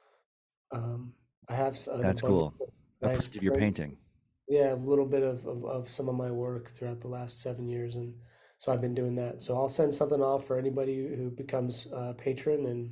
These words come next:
Speaker 1: it's been nice to, to get that going.
Speaker 2: That's amazing. Appreciate you doing that, man. Do you think that there's a, uh, what would you do if there was a cutting for sign painting?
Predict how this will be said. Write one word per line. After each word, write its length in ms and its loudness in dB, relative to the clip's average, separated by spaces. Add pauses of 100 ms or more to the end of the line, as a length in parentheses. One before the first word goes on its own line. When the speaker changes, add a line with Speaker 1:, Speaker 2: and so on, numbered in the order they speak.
(160)
Speaker 1:
it's 120 -16
been 180 -4
nice 280 -2
to, 240 -10 (200)
to 80 -16
get 200 -10
that 200 -14
going. 220 -12 (540)
Speaker 2:
That's 160 -4
amazing. 440 -6 (120)
Appreciate 300 -6
you 60 -6
doing 220 -2
that, 140 -4
man. 240 -6 (840)
Do 100 0
you 180 8
think 460 2
that 180 0
there's 360 4
a, 360 2 (140)
uh, 140 -2
what 220 0
would 180 2
you 100 2
do 460 2 (1300)
if 160 -4
there 180 2
was 160 -2
a 60 -10
cutting 360 -2
for 140 -8
sign 400 -4
painting? 520 -8